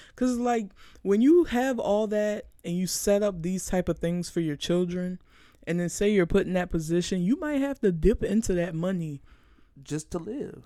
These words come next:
Speaker 1: Right. And I just,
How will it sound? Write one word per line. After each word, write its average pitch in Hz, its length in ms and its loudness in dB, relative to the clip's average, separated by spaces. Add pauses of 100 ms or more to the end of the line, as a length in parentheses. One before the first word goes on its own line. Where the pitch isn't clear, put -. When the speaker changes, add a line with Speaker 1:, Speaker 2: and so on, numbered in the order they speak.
(120)
Speaker 1:
Right. 202 800 2 (1120)
And 202 380 0
I 185 220 -2
just, 175 640 -4